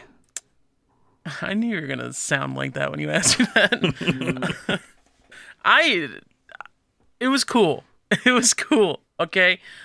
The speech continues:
Uh, I, I'll give it, I'll give it that. I, I still,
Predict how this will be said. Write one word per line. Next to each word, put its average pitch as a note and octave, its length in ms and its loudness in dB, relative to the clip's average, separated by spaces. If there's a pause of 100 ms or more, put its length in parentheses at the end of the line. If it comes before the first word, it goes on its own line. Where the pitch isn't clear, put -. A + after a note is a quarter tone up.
(140)
Uh, - 60 2
I, D#3+ 460 4
I'll E3+ 100 2
give G3 220 2
it, G#3 120 2
I'll E3 140 2
give F#3+ 160 -2
it F3+ 100 -2
that. E3 240 4
I, D#3 160 2 (160)
I D3+ 140 2
still, F#3+ 580 0